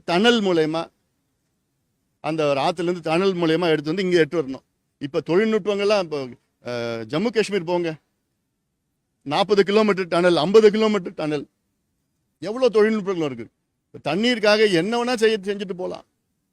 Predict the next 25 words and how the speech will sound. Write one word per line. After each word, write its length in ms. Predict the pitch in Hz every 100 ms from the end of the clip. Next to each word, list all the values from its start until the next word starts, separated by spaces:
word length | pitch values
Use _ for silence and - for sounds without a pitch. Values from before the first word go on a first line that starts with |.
| _ _ -
ஆனா, 140 | 220
அந்த 140 | 214
தண்ணி 320 | 196 202 240 240
வந்து 200 | 233 233
அந்த 180 | 214
பக்கம் 220 | 202 220 202
கேரளாவுக்கு 440 | 208 226 226 196
போய் 180 | 208 220
வீணா 340 | 202 247 240
கடலுக்கு 380 | 196 202 226 180
போயிட்டு 260 | 175 160 147
இருக்கு. 260 | 127 - -
அந்த 200 | 175 196
கேரளா 340 | 190 233 226 233
அந்த 240 | 214 214
தண்ணியை 220 | 185 214 214
பயன்படுத்துவது 600 | 190 254 240 190 170 131
கிடையாது. 300 | 104 87 - _ _ _ _ _
அதுல 200 | - 202
கிட்டத்தட்ட 480 | 185 196 196 202 226
ஒரு 320 | 208 190 180 _
இருநூறு 380 | 160 196 214 196
மெகாவாட் 540 | 202 226 220 214 202
மின்சாரம் 460 | 180 214 233 220 202
தயாரிக்கலாம். 500 | 170 147 127 113